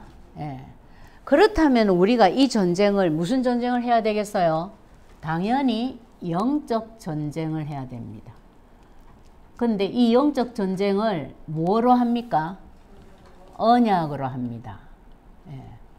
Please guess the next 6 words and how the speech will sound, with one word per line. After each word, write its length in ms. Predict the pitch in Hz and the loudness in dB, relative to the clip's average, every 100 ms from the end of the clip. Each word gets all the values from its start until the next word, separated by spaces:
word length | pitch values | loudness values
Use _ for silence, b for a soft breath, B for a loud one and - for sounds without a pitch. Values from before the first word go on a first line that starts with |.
| - - - - - - - - - - | -20 -20 -20 -20 -20 -20 -20 -20 -20 -8
언약이 440 | - 370 349 269 | 0 4 6 6
아니고는 840 | 185 170 220 247 185 170 175 131 - - | 4 2 2 2 0 0 0 -4 -8 -8
사탄을 500 | - 214 285 269 - | -8 -4 -2 -2 -2
꺾을 260 | 311 349 | -4 -4
수가 240 | - 170 135 | -6 -8 -10
없어요. 340 | 123 - - | -12 -12 -10